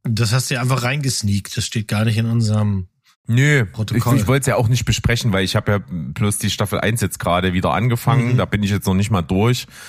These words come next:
Speaker 2: damit ich dann so richtig sauber rüber smoothen kann in die zweite. Und die kann ich ja dann auch so ziemlich am Stück durchziehen, weil, wie gesagt, nächsten Freitag ist ja schon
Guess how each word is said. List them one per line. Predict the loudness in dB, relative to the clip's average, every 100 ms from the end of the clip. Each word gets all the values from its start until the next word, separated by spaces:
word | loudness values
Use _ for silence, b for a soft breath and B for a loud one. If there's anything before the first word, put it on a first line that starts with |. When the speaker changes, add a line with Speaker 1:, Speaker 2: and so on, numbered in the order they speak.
| B
Speaker 2:
damit | -2 0
ich | 0
dann | 0 -2
so | 0
richtig | -2 -4 -6
sauber | -2 0 2 0
rüber | 0 0 -2
smoothen | 0 0 0 0 0
kann | 0 0
in | -2 -2
die | -2
zweite. | -2 0 0 0 0 0
Und | -2 -4 -8 -8
die | -8
kann | -2 -2
ich | 0
ja | 0
dann | -2
auch | -2 -4
so | -4
ziemlich | -6 -2 -2 0
am | -4
Stück | -4 -8 -2
durchziehen, | -4 -2 -4 0
weil, | 0
wie | -2
gesagt, | -2 -4 -2
nächsten | -6 -6 -8
Freitag | -8 -4 -4 -4
ist | -6 -8
ja | -4 -4
schon | -4 -6 -6